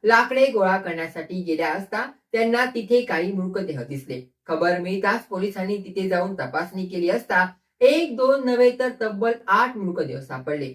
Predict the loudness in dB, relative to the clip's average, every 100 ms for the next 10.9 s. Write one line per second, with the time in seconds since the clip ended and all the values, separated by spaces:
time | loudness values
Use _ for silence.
0 | _ -4 -2 -2 -2 0 0 0 -2 -2
1 | -6 _ _ 4 4 2 0 0 2 4
2 | 4 0 -6 -4 -4 -4 -2 0 0 0
3 | -4 -4 -2 -2 -2 -2 -2 -2 -4 -6
4 | _ _ _ 4 6 2 2 -2 0 -2
5 | -4 -4 -10 -10 -4 -2 0 0 -2 -8
6 | -4 -4 0 0 0 -2 -2 -4 -6 -14
7 | _ -2 0 2 4 4 0 -2 -4 0
8 | 0 0 -2 -6 _ _ 0 4 4 4
9 | -2 -2 -2 2 2 0 -4 -8 -8 -8
10 | -4 -2 -2 -2 -4 -6 -6 -14